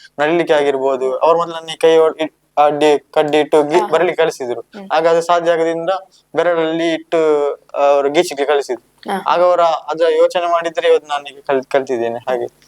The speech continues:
Speaker 2: ಈಗ ನಮ್ಮ ನೋಡಿದ್ರೆ ಈಗ ಒಬ್ಬರೊಬ್ರು ಒಂದು ಸಣ್ಣ ಏಟಾದ್ರೂ ಕೂಡ "ಇದ್ ನಮ್ಗೆ ಕೈಯಲ್ಲಿ ಆಗಲ್ಲ" ಅಂತ ಹೇಳ್ತಾರೆ. ಆದ್ರೆ ನೀವು ಇಷ್ಟರ ಮಟ್ಟಿಗೆ ಬೆಳೀಲಿಕ್ಕೆ ಕಾರಣ ಏನು?
Speaker 1: ಅಂದ್ರೆ,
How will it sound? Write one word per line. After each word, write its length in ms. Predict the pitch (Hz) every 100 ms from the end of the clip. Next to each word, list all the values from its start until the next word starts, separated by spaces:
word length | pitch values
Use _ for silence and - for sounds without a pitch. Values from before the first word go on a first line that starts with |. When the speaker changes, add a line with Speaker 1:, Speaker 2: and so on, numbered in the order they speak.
| _ _ - - - - _ -
Speaker 2:
ಈಗ 180 | 240 240 240 233 - _ _ -
ನಮ್ಮ 160 | 226
ನೋಡಿದ್ರೆ 380 | 233 233 240 214
ಈಗ 100 | 226
ಒಬ್ಬರೊಬ್ರು 720 | 220 220 233 220 226 220 220 - - - _ -
ಒಂದು 280 | 240 254
ಸಣ್ಣ 260 | 262 247 262 262 262 - _ _ -
ಏಟಾದ್ರೂ 540 | 220 240 247 240 220 233
ಕೂಡ 200 | 240 269 277 220 214 _ _ _ -
"ಇದ್ 140 | 202
ನಮ್ಗೆ 240 | 208 214 208
ಕೈಯಲ್ಲಿ 340 | 208 202 202
ಆಗಲ್ಲ" 420 | 190 190 196 185 185
ಅಂತ 200 | 185 202
ಹೇಳ್ತಾರೆ. 480 | 214 175 180 175 - -
ಆದ್ರೆ 180 | 226 240
ನೀವು 280 | 233 233 226
ಇಷ್ಟರ 300 | 226 - 247
ಮಟ್ಟಿಗೆ 320 | 214 202 214
ಬೆಳೀಲಿಕ್ಕೆ 500 | 196 196 214 208 233
ಕಾರಣ 340 | 214 190 196
ಏನು? 300 | 175 170 _ _ _ _ _ _ _ _ _ _ - _ - -
Speaker 1:
ಅಂದ್ರೆ, 720 | 147 170 170 170 165 160